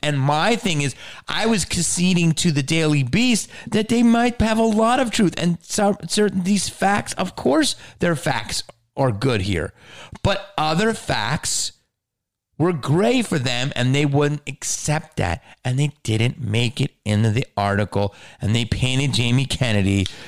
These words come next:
as that. And they took a picture. So let's just get through it. Uh, the star of Scream and Malibu's Most Wanted opens up about how he wound up in the deeply awful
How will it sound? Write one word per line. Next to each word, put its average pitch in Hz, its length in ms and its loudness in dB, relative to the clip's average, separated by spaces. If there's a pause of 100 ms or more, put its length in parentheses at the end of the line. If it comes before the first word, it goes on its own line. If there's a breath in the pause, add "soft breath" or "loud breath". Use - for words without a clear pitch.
(220 loud breath)
as 107 380 -2 (760)
that. 98 400 -4 (680)
And 104 120 -2
they 123 80 0
took - 260 0
a 185 60 -2
picture. - 480 -4 (240 loud breath)
So - 160 0
let's 220 200 2
just 196 200 -2
get - 180 -2
through 78 140 -2
it. - 100 -6 (160 loud breath)
Uh, 110 300 2
the 120 120 -2
star 208 360 0
of 247 120 2
Scream 180 380 0
and 123 140 2
Malibu's 135 340 2
Most 127 220 0
Wanted 104 280 2
opens 113 360 0
up 104 180 0
about 95 240 0
how 104 160 2
he 104 120 4
wound 95 260 2
up 90 100 -2
in 95 80 -2
the 85 80 -2
deeply 240 680 0 (100)
awful 185 680 0